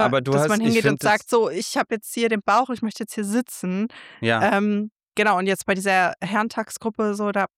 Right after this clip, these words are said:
Speaker 2: hat
Speaker 1: Nee, das
Speaker 2: das
Speaker 1: schon mal
Speaker 2: dann,
Speaker 1: gar nicht.
Speaker 2: nee, da hatte ich aber auch noch mal einen ganz anderen Respekt davor, da hinzugehen bei diesen besoffenen Menschen, so. Ich war da,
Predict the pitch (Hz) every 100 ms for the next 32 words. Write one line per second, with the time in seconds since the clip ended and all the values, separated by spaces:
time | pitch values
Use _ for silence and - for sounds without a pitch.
0 | _ - - 220 98 87 95 98 107 98
1 | 92 92 90 82 - 190 220 196 180 180
2 | 196 196 185 185 190 196 190 190 - 214
3 | 220 196 196 - 214 - 214 202 196 190
4 | 330 - - - 175 175 180 175 175 170
5 | 180 - - - - 196 185 180 202 175
6 | 175 190 190 190 170 185 180 185 - -
7 | - _ _ -